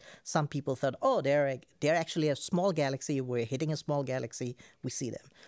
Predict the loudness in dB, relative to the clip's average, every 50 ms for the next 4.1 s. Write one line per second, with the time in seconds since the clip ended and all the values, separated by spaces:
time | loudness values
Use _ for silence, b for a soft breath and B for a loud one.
0 | B -8 -2 -2 -2 -2 -2 -4 -6 -4 -4 -4 -2 -2 -2 2 2 2 4 2
1 | 2 4 2 2 2 2 0 0 0 0 0 -2 -4 -8 -4 0 2 4 4 6
2 | 6 4 4 2 -2 -4 -4 -4 -4 -4 -6 -6 -6 -6 -8 -10 -12 -8 -8 -8
3 | -6 -6 -8 -8 -4 -2 -2 0 0 -2 -6 -6 -6 -4 -4 -2 -2 -2 -4 -4
4 | -8